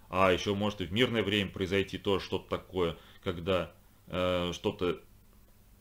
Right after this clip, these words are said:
решается, какая-то важная задача, кто-то при этом погибает, и нужно это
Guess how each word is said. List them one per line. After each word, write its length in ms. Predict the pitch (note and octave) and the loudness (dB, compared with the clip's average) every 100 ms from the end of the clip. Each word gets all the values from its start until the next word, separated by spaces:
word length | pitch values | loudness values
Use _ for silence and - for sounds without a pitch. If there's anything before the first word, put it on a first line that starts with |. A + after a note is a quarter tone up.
| - - - - | -20 -20 -20 -4
решается, 460 | A2+ A#2 A#2+ G2 - | 0 4 4 4 2
какая-то 340 | - F#2+ F2 | 0 0 4
важная 340 | G#2 F2+ F#2+ | 4 4 2
задача, 480 | F#2 G2+ C3+ D#3+ - | 2 6 6 4 0
кто-то 300 | - A#2 G#2+ | -2 -2 -2
при 220 | - G2+ | -2 -2
этом 360 | F#2+ - F2 D#2+ - - - | 0 0 -4 -4 -12 -16 -10
погибает, 640 | F2+ F#2 E2+ A#2+ D3 D3+ - - - - | -6 0 4 6 4 0 -14 -20 -20 -14
и 680 | - G2 F#2+ F#2 F2 D#2+ - - - - | -4 -2 0 -2 -2 -2 -6 -12 -20 -12
нужно 520 | E2+ F#2 G#2 A#2 - - - - | -8 -6 -6 -6 -8 -16 -20 -12
это 560 | E2+ - A2 A#2+ A2 | -10 0 2 2 -2